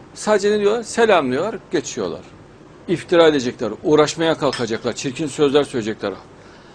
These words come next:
Hakaretin bini bir para olacak. Müslüman ne diyecek? "Selam size." deyip uzaklaşıyor. Muhatap olmuyor. Onlar Rablerine secde ederek ve kıyama durarak gecelerler. Akşam namazlarını kılıyorlar.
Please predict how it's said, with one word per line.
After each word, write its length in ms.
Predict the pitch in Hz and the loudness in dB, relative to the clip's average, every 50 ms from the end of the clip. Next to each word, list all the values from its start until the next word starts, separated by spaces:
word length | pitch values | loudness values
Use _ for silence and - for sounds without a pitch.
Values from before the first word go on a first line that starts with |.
| - - | -20 -10
Hakaretin 640 | - 143 151 147 - 170 165 165 156 180 196 165 147 | -2 0 0 2 4 4 4 4 4 2 -2 0 0
bini 200 | 180 190 196 175 | 2 2 2 2
bir 80 | 175 | 0
para 240 | 170 139 147 143 139 | 0 2 2 4 4
olacak. 380 | 135 127 123 127 190 208 - - | 4 4 2 2 0 -4 -4 -6
Müslüman 420 | 165 156 - - 196 185 180 175 | -8 -8 -6 -6 0 0 0 0
ne 40 | 185 | 0
diyecek? 280 | 185 175 165 202 226 208 | -2 -2 -4 -6 -8 -2
"Selam 380 | - 220 208 170 143 123 123 | 0 0 2 2 2 0 0
size." 200 | - - 147 156 | -4 -6 -8 -6
deyip 140 | 214 208 190 | -6 -6 -6
uzaklaşıyor. 600 | 170 139 123 131 123 - 110 90 - - 101 87 - - - - - - - | -6 -4 -4 -4 -6 -6 -10 -10 -10 -12 -14 -14 -14 -16 -20 -20 -20 -8 -2
Muhatap 420 | 127 135 139 135 - 139 117 127 | 0 2 2 2 0 -4 -4 0
olmuyor. 320 | 135 127 110 98 90 90 90 - - - - - - - - - - - - - - - - - - - - - - - - - - - - - - - - - - - - - - - - - - - - - - - - - - - - - - - - | 0 0 0 -2 -8 -12 -16 -18 -18 -20 -20 -20 -20 -20 -20 -20 -20 -20 -20 -20 -20 -20 -20 -20 -20 -20 -20 -20 -20 -20 -20 -20 -20 -20 -20 -20 -20 -20 -20 -20 -20 -20 -20 -20 -20 -20 -20 -20 -20 -20 -20 -20 -20 -20 -20 -20 -20 -20 -20 -20 -8 2 4
Onlar 360 | 147 156 165 185 220 240 185 | 6 6 6 6 4 4 6
Rablerine 400 | 165 160 156 165 165 175 208 208 | 6 4 6 6 4 4 4 0
secde 360 | 180 - 156 143 143 160 214 | 0 2 2 2 6 6 6
ederek 280 | 214 190 185 185 170 180 | 6 6 4 2 2 0
ve 60 | 175 | -2
kıyama 400 | - - 170 170 175 190 190 165 | -2 2 2 4 4 4 4 4
durarak 280 | 170 160 165 175 165 | 2 2 2 2 2
gecelerler. 560 | - 165 143 143 143 143 143 139 127 110 104 - - - - - - - - - - - - - - - - - - - - - - - - - - - - - | 4 2 4 6 6 6 6 6 4 2 -2 -4 -10 -20 -20 -20 -20 -20 -20 -20 -20 -20 -20 -20 -20 -18 -18 -18 -16 -16 -20 -20 -20 -20 -20 -20 -20 -16 -4 -4
Akşam 400 | 139 127 - - - 185 170 156 123 - - - - - - - - - - | -4 -4 -2 -4 -2 -2 -2 -2 -4 -14 -20 -20 -20 -20 -20 -20 -20 -14 -6
namazlarını 580 | 165 165 156 143 131 123 117 117 110 117 117 113 | -2 -2 0 0 0 -4 -2 -2 -4 -4 -4 -6
kılıyorlar. 540 | - 135 120 123 123 117 101 95 87 - | -8 -6 0 2 2 2 2 0 -4 -6